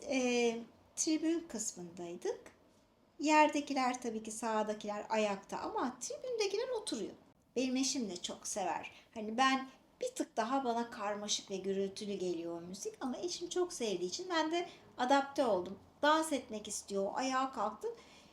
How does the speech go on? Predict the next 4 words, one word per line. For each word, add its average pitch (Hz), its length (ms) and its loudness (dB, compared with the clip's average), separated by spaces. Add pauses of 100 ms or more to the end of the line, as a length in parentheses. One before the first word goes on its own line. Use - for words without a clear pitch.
(420)
İnanır 392 440 2
mısınız 233 380 -2
tribünlerde 320 760 2 (100)
neredeyse 359 760 0